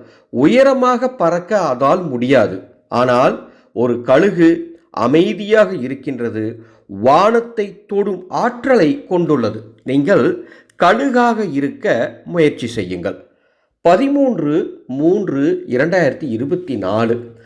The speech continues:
மாசி முப்பது, புதன்கிழமை, அற்புதமான நாள் அன்று சதுர்த்தி திதி வருகின்றது. அன்று காலை எட்டு ஐம்பத்தி நாலுக்கு மேல சதுர்த்தி திதி தொடங்குகின்றது.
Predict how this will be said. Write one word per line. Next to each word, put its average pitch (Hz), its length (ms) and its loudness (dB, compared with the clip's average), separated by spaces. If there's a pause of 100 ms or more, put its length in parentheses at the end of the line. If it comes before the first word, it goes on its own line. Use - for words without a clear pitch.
(160)
மாசி 196 500 0
முப்பது, 123 760 -2 (180)
புதன்கிழமை, 117 760 0 (280)
அற்புதமான 190 680 0
நாள் 143 240 0
அன்று 113 720 -4
சதுர்த்தி 165 500 2
திதி 135 320 -6
வருகின்றது. 104 720 -4 (280)
அன்று 156 360 2
காலை 156 580 2
எட்டு 139 600 -4
ஐம்பத்தி 160 720 -2
நாலுக்கு 131 560 -2
மேல 104 600 -2 (380)
சதுர்த்தி 208 460 0
திதி 113 580 -8
தொடங்குகின்றது. 107 840 -2